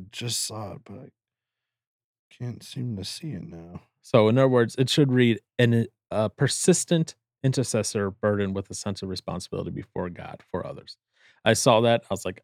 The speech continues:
Speaker 2: "I bet you Aaron is not gonna know what that word means." So let me take a look and, uh,
Speaker 1: Oh, yeah, importunate.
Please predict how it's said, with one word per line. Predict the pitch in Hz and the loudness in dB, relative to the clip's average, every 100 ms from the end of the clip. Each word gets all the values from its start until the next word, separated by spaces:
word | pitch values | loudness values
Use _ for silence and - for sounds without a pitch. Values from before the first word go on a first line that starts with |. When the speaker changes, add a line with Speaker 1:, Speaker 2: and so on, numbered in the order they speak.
| - | -6
Speaker 2:
"I | 110 | -4
bet | - 185 214 - | -2 -4 -4 -4
you | 180 185 _ 110 | -4 -4 _ -6
Aaron | 131 147 | -6 -6
is | 107 117 | -10 -10
not | 143 | -6
gonna | 170 165 | -4 -4
know | 113 | -4
what | 123 | -4
that | - 135 | -4 -2
word | 165 | 0
means." | 196 285 170 101 | 0 -2 -4 -6
So | - 101 | -4 2
let | 143 262 | 4 4
me | 247 | 2
take | 208 - 190 185 | 0 2 2 4
a | |
look | 139 123 165 - _ _ - | 4 6 4 4 _ _ -4
and, | 117 113 98 | 0 2 2
uh, | 90 90 82 - 170 156 | -2 -6 -8 -10 -10 0
Speaker 1:
Oh, | 240 | 6
yeah, | 240 160 | 8 8
importunate. | 156 170 127 175 175 180 180 175 170 - 220 175 - _ | 6 2 4 4 4 4 4 2 0 -4 -10 -10 -12 _